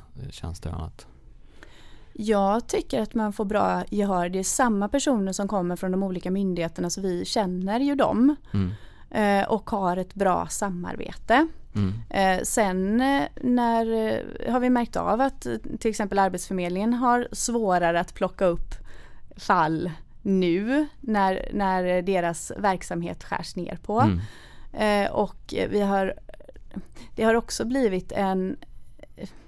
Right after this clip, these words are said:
Speaker 2: Det är oftare så att Försäkringskassan inte vill hålla i ärendet utan vill ha det på Arbetsförmedlingen. Så att, eh,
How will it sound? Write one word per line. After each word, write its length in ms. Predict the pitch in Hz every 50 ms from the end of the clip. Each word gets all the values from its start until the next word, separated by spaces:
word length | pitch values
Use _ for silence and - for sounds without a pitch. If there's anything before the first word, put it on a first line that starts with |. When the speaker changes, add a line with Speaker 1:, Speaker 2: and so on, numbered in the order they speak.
| - -
Speaker 2:
Det 300 | - - 220 208 240 240
är 40 |
oftare 400 | 254 - - - - - 262 269
så 120 | 262 - 233
att 120 | 208 -
Försäkringskassan 840 | - 196 - 214 196 190 - 180 175 170 - 180 175 - 185 180 180
inte 340 | - 208 190 180 160 - -
vill 160 | 175 175 175
hålla 320 | 180 190 185 185 175 165 165
i 60 | 175
ärendet 640 | - - 196 185 180 170 170 170 170 175 175 -
utan 220 | 185 - 180 175 175
vill 120 | 175 180
ha 200 | 190 175 165 170
det 100 | 165 165
på 120 | 160 - 180
Arbetsförmedlingen. 1040 | 175 175 175 180 175 - - - 185 185 180 175 180 190 214 233 254 262 262 254 - - - - - - - -
Så 100 | - 220
att, 140 | 208 - -
eh, 140 | - 101